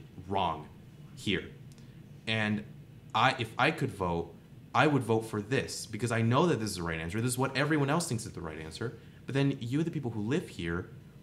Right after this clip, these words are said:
are voting for completely different things that just, you're avoiding the issue at hand." And it, it just, those outside international perspectives serve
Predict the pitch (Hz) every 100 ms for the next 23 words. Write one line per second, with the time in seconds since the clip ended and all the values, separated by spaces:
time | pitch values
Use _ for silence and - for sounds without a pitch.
0 | - 127 123 147 147 139 - 131 - -
1 | - 135 160 185 - 123 104 107 107 101
2 | 92 127 139 120 110 104 120 120 - 120
3 | 127 127 113 113 143 160 120 110 113 -
4 | 98 85 - - 95 - - - - -
5 | - - - - - - - 110 107 107
6 | 104 92 - - - 127 131 123 151 170
7 | 160 - - - 127 151 - - 117 110
8 | 98 110 113 101 98 107 113 - 90 -
9 | 87 92 107 104 - - - - 113 104